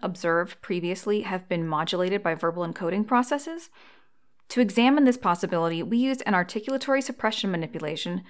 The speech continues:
to determine whether verbal encoding mediates attentional guidance in scenes. In the current study, observers studied thirty scenes for twelve seconds each for a later recognition memory test. The scenes used in the study phase were mapped for meaning and salience.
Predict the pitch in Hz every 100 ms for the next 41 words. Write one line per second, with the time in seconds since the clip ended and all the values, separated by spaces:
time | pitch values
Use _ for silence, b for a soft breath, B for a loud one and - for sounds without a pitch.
0 | b - 214 214 233 233 247 214 180 180
1 | 190 233 254 240 196 180 180 175 170 170
2 | 170 190 - 226 240 202 175 151 156 160
3 | - 170 - 175 - - - _ _ _
4 | _ _ _ _ _ _ _ _ _ _
5 | - 220 214 254 285 - - 175 156 156
6 | 190 185 214 233 294 - 175 170 170 -
7 | 185 254 - 185 185 180 - 202 190 214
8 | 214 233 240 - 170 - 190 180 180 190
9 | 185 180 180 170 - 160 156 151 151 -
10 | - - - b b b b b b b
11 | _ - 214 - 226 247 285 - 196 196
12 | 208 202 - 175 165 175 165 160 185 185
13 | 190 240 - 220 190 185 185 170 - 156
14 | 147 151 - -